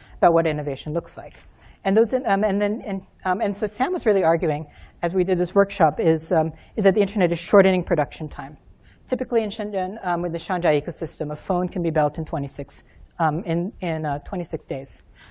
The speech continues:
Um, a new phone can be built, a new phone can be built in twenty-six days. And Sam was arguing that that, um, can be dramatically shortened, um, to sometimes as short as two weeks, but prob-, probably a little bit longer than that. Um, but in any case, um, you, we're seeing increases in efficiency.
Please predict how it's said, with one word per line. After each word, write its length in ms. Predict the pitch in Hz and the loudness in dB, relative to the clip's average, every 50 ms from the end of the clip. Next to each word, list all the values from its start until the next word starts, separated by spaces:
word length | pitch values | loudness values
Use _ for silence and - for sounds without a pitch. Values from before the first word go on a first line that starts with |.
| - - | -4 -2
Um, 120 | 180 160 | 0 0
a 60 | 165 | 2
new 140 | 165 170 175 | 2 2 0
phone 220 | - - 185 175 | 0 0 -6 -6
can 100 | - 190 | -4 -2
be 80 | 165 147 | -2 -2
built, 160 | 165 160 - - | -2 -4 -4 0
a 40 | 180 | 0
new 240 | 180 185 202 208 202 | 2 4 4 4 4
phone 380 | 208 - 143 135 151 - - | 2 -2 -6 -6 -6 -12 -10
can 120 | - - 165 | -6 -4 -2
be 60 | 165 | 0
built 220 | 156 156 147 - | 0 0 -2 -2
in 80 | 156 151 | -4 -8
twenty-six 420 | - 160 139 147 - - 151 - | -6 -6 -6 -8 -8 -12 -18 -14
days. 320 | - - 143 135 - - - - - - - - - - - - | -8 -8 -8 -8 -8 -14 -20 -20 -20 -20 -20 -20 -20 -18 -6 -6
And 100 | 180 - | -6 -2
Sam 220 | - 220 190 190 | 2 2 4 4
was 100 | 196 170 | 4 8
arguing 320 | 180 175 170 170 180 170 165 | 8 6 6 6 2 -2 0
that 140 | 156 143 - | -2 2 2
that, 280 | 156 143 143 - - - - | 2 2 2 -2 -8 -12 -8
um, 180 | 180 151 156 - | -6 -6 -4 -4
can 120 | - 170 | -2 0
be 80 | 156 151 | 0 0
dramatically 460 | 165 165 147 139 135 143 143 151 143 | -2 -2 -2 0 -2 -2 -2 -6 -8
shortened, 540 | - - - 139 135 123 - 180 - - - - | -8 -8 -10 -10 -10 -10 -14 -16 -18 -18 -18 -14
um, 160 | 151 147 147 - - | -14 -12 -12 -14 -10
to 160 | - 156 123 120 - - - - _ _ | -8 -8 -8 -8 -10 -16 -20 -20 _ _
sometimes 320 | - 208 180 202 180 175 | -8 -6 -4 -4 -2 -2
as 80 | 170 151 | -2 -4
short 220 | - - 165 151 | -2 -4 -2 -2
as 100 | 139 - | -4 -8
two 140 | - - 175 | -8 -8 -4
weeks, 280 | 175 185 185 180 - - | -2 -2 -4 -4 -10 -8
but 280 | - 269 247 - _ | -6 -6 -6 -6 _
prob-, 280 | - - 349 269 247 233 | -10 -6 -2 -2 -2 0
probably 340 | - 247 240 208 196 180 165 | 2 2 2 2 4 4 4
a 60 | 156 | 4
little 180 | 151 165 165 165 | 4 2 0 0
bit 100 | 160 156 | 0 0
longer 240 | 147 139 139 139 127 | -2 -2 -2 -2 -4
than 140 | 139 135 135 | -6 -8 -10
that. 180 | 123 127 - - _ _ - - _ - | -10 -12 -14 -18 _ _ -20 -20 _ -4
Um, 80 | 190 165 | -2 0
but 120 | 180 170 | 2 2
in 100 | 180 190 | 2 2
any 180 | 190 190 190 175 | 2 2 0 0
case, 380 | - 196 160 156 - - - - - | 0 -2 -4 -4 -4 -10 -16 -8 -4
um, 320 | 165 156 147 151 165 - - | -2 0 0 0 -2 -4 -4
you, 200 | 185 165 196 160 | -4 -4 -2 -2
we're 60 | 170 | -4
seeing 260 | 165 - - 175 170 - | -4 -2 -4 -4 -4 -2
increases 540 | 180 185 175 - - 175 160 - 160 147 147 | -2 -2 -2 0 -2 -4 -2 -2 -4 -4 -2
in 80 | 135 | -4
efficiency. 600 | 131 127 - - - - - 143 - - - 156 | -6 -6 -10 -12 -14 -14 -18 -18 -18 -18 -20 -20